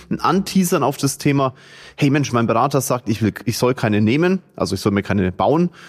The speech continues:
Oder dein Berater sagt, du brauchst unbedingt eine, dass du mitreden kannst, dass du weißt, okay, vom Grundsatz her habe ich schon mal so ein bisschen was verstanden und kann jetzt rein. Deswegen hör dir die Folge eins auf jeden Fall an, wenn du dir überlegst, mit dem Thema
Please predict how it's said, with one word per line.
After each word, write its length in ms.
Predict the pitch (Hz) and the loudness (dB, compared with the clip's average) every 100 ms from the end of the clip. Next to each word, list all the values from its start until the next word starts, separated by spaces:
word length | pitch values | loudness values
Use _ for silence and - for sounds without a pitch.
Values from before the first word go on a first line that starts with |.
| - - | -16 -2
Oder 240 | 160 196 | 2 4
dein 160 | 175 170 | 2 2
Berater 360 | 156 151 160 | 2 2 0
sagt, 180 | 143 151 | -2 -4
du 60 | 139 | 0
brauchst 340 | 147 175 - | 0 0 -2
unbedingt 280 | 120 107 82 | 0 0 0
eine, 160 | 85 90 | -2 -2
dass 140 | - | 0
du 60 | 147 | 0
mitreden 400 | 214 165 131 107 | 0 0 0 0
kannst, 320 | - 98 - | -2 -4 -2
dass 100 | 104 | -4
du 120 | 101 | 0
weißt, 260 | 107 156 139 | 0 0 -2
okay, 240 | 156 147 | -2 -2
vom 180 | - 120 | -2 -2
Grundsatz 500 | 113 127 196 196 - | 2 0 0 -2 0
her 120 | 190 | 0
habe 120 | 170 160 | 0 -2
ich 100 | - | -2
schon 140 | 165 | 0
mal 120 | 160 | 0
so 100 | 143 | 0
ein 80 | 135 | 0
bisschen 360 | 196 202 185 156 | -2 -2 -2 0
was 160 | 151 | -2
verstanden 540 | - 123 107 127 156 147 - - - - | -2 -2 -2 -2 -4 -6 -8 -20 -20 -14
und 120 | - 107 | -6 -4
kann 200 | 104 101 | -2 -4
jetzt 240 | 95 - | -4 -6
rein. 240 | 55 - - _ _ _ _ _ _ _ - | -8 -10 -12 _ _ _ _ _ _ _ -4
Deswegen 320 | 117 143 131 | -2 0 0
hör 120 | 127 | 2
dir 100 | 131 | 2
die 80 | 117 | 0
Folge 400 | 110 120 120 104 | 0 0 2 0
eins 260 | - 110 - | -2 -2 0
auf 160 | 98 - | -2 0
jeden 220 | 104 95 | 0 -2
Fall 200 | - 92 | -4 -4
an, 300 | - 98 214 _ - | -2 -2 -2 _ -6
wenn 240 | 104 131 | -2 0
du 80 | 147 | 2
dir 160 | 143 | 2
überlegst, 680 | 113 107 101 120 - - - _ - | 0 0 0 0 -2 -10 -14 _ -2
mit 180 | 120 | 0
dem 120 | 110 107 | 0 -2
Thema 260 | 113 90 | -2 -2